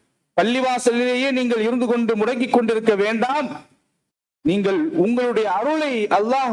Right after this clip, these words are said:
வைத்திருக்கக்கூடிய அருளை பெறுவதற்காக நீங்கள் உங்களுடைய உழைப்பை தேடிச் செல்லுங்கள், தொழிலை தேடிச் செல்லுங்கள் என்றும் அல்லாஹ்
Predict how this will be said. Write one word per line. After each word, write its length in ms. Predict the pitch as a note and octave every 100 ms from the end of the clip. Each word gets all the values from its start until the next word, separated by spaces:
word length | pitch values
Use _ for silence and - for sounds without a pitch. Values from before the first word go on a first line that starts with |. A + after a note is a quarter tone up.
| G#3
வைத்திருக்கக்கூடிய 720 | A#3+ C#4 C4 C4 C4+ A#3+ A3+ G#3+
அருளை 260 | A#3 A#3 A3+
பெறுவதற்காக 760 | A3 B3 B3 A3+ A3+ G#3+ G#3
நீங்கள் 360 | G#3 G#3 F#3+ D#3 - - -
உங்களுடைய 460 | F#3 G3+ G3 F3+
உழைப்பை 720 | A#3+ D#4+ D#4+ - B3+ F#3+ D#3+
தேடிச் 380 | B3+ B3+ C#4+ G#3+
செல்லுங்கள், 680 | - C4 C#4+ C4 A3+ G3 -
தொழிலை 400 | A3 C#4 C4+ F#3+
தேடிச் 280 | A#3+ A3+ A3+
செல்லுங்கள் 420 | A3+ C4 B3 A#3
என்றும் 260 | A3 G#3 F3 - - -
அல்லாஹ் 280 | F3+ G#3+ G3+